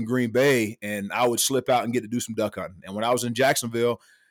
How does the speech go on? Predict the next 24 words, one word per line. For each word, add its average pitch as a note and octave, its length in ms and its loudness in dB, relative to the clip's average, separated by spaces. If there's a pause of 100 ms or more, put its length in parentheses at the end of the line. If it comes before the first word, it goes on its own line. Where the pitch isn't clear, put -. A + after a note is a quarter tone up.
(140)
I A2+ 100 0
lived A#2+ 300 0
in A#2 100 -2
Fort, C#3 320 2
the A2 80 -4
Fort - 300 0
Carolyn C3+ 380 4
area, G2 340 -2
so A#2 140 0
I B2 100 6
was B2+ 140 2
on B2+ 120 2
the B2 60 -2
intercoastal. B2 600 0
<laughs> - 40 -14
So C3+ 240 4
I B2+ 140 4
dropped C#3 280 2
my C3+ 80 4
skeeter C#3+ 380 2
down C3 300 2
in B2+ 40 -2
the C3 80 0
water B2+ 400 4